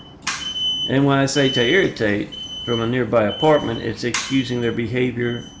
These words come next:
It means they're on the hot seat. Get it even hotter. Distractions from Spectrum immediately. And they've been trying to keep that quiet. They're usually making this six thirty in the morning, they're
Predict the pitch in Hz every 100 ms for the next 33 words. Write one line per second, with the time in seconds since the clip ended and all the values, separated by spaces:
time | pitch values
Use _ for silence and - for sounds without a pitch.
0 | - - 113 113 110 120 123 117 98 120
1 | 113 - 101 101 - - - - 120 117
2 | 110 113 107 98 101 98 95 - - -
3 | - - - - - - - - 120 123
4 | 110 147 131 117 120 110 113 113 101 -
5 | - - - - - 127 131 - 117 110
6 | 107 143 185 139 98 - - - - -
7 | - - - - - - 110 139 - 127
8 | 104 113 110 110 117 - 120 - - -
9 | - 143 135 127 131 123 110 107 107 107
10 | - - - - - - - - - 147
11 | 147 143 120 113 120 135 104 104 117